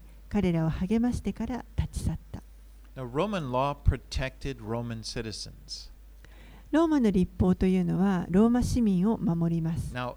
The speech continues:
Speaker 2: if you weren't a Roman citizen, eh, in that day, you were fair game. They, you could, they, people could abuse you all they wanted and the government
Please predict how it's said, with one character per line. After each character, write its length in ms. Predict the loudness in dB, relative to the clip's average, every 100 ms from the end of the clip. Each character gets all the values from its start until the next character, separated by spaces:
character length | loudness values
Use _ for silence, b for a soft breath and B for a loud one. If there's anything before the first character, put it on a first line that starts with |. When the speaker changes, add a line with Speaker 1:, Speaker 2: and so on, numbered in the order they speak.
| -10
Speaker 2:
if 220 | -12 -8
you 80 | -8
weren't 320 | -4 -6 -4
a 40 |
Roman 380 | -4 -4 -4 -6
citizen, 680 | -8 -8 -8 -10 -12 -12 -14 -16 -20 -20 -20 -20 -20 -14
eh, 220 | -12 -12
in 200 | -12 -8
that 240 | -6 -6 -6
day, 360 | -6 -6 -8 -12 b b
you 140 | -10 -8
were 100 | -8
fair 340 | -4 -4 -4
game. 380 | -6 -10 -10 -12
They, 180 | -12 -12 -14
you 140 | -14
could, 160 | -14 -16 -20 -20 -20 -20 -20 -20 -16
they, 100 | -16 -16 -20 -14
people 240 | -12 -10
could 140 | -10 -10
abuse 360 | -8 -8 -8
you 140 | -8 -6
all 140 | -6
they 120 | -8
wanted 380 | -8 -8 -8 -12
and 100 | -14
the 60 | -12
government 460 | -10 -10 -12 -12